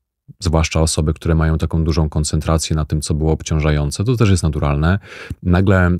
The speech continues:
wytrenowywały mocno taką właściwość, żeby ta uwaga była często ukierunkowana na coś pozytywnego, co ich spotkało. Potem przy okazji obserwacji długofalowej, półrocznej, okazało się, że te osoby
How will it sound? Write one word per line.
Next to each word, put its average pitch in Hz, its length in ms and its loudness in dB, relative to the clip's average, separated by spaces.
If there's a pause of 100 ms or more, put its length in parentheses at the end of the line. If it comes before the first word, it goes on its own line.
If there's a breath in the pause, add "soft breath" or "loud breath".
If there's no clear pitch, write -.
(340)
wytrenowywały 87 800 2
mocno 78 600 -2
taką 78 260 -4
właściwość, 76 520 -2
żeby 73 220 -4
ta 78 120 -2
uwaga 76 380 0
była 76 220 -2
często 76 360 -4
ukierunkowana 73 800 -4
na 78 80 -2
coś - 180 -4
pozytywnego, 78 600 -2
co - 120 -4
ich 73 100 -2
spotkało. 80 540 0 (380 loud breath)
Potem 135 400 2 (840)
przy - 140 2
okazji 82 320 2
obserwacji 76 640 0
długofalowej, 78 600 0
półrocznej, 82 640 0
okazało 76 420 -2
się, 113 240 -2 (340 loud breath)
że - 140 -4
te 90 120 2
osoby 87 500 2